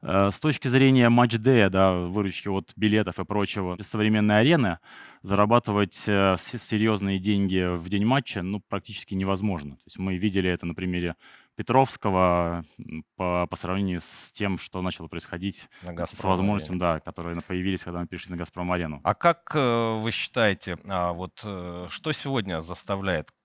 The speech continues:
Speaker 2: крупные, может быть, и не совсем крупные компании, а, вкладываться в
Speaker 1: Мгм.
Speaker 2: спорт, в футбол в частности, да? Что их заинтересовывает вот в этом виде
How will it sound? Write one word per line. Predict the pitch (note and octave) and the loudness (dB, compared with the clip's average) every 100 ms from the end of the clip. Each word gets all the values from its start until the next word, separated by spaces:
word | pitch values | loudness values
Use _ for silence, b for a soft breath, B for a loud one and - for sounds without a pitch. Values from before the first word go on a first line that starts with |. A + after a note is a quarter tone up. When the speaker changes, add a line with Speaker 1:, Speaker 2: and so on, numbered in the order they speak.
| _ | _
Speaker 2:
крупные, | G#2+ C3+ B2 G#2 G2 F#2 E2 | -8 -6 -6 -6 -4 -4 -6
может | D#2+ F2 E2 | -6 -8 -8
быть, | D#2+ D2 | -10 -12
и | D#2+ D2 C#2+ C#2 C2 | -12 -12 -12 -14 -18
не | A#1 B1+ G1+ E2+ F2 | -20 -20 -18 -12 -10
совсем | D2+ D#2+ - C3 B2 | -8 -10 -6 -4 -4
крупные | A#2 G#2 - F2 | -6 -8 -6 -8
компании, | - F#2 E2+ G2 F2 E2+ D#2 B B B | -4 -6 -2 0 0 0 -6 B B B
а, | F#2+ | -4
вкладываться | F2 - A2 G2 E2+ D2+ - D#2 | -4 0 2 2 0 -6 -8 -8
в | G#2 | -6
Speaker 1:
Мгм. | A2+ | -6
Speaker 2:
спорт, | C3+ - A2 A#2 - | -6 -10 -4 -4 -4
в | - | -10
футбол | - E2 F#2 G2+ E2+ | -8 -6 -4 -4 -4
в | - | -8
частности, | - A#2 A#2+ F#2 E2 - | 0 0 0 -8 -12 -14
да? | D#2+ F#2+ G2 F#2+ F#2 F#2 F#2 - | -6 0 0 0 -4 -6 -8 -10
Что | - E3 C3+ | -10 -4 -2
их | C3 - F#2 | -4 -6 -14
заинтересовывает | F2 G2+ G2 G#2 G#2 - F2 C#2+ C#2 - | -8 -8 -6 -6 -6 -8 -8 -10 -16 -16
вот | C#2+ - _ | -20 -20 _
в | E2 E2 | -14 -10
этом | F2+ - D#2+ | -10 -10 -10
виде | E2 D#2+ | -10 -10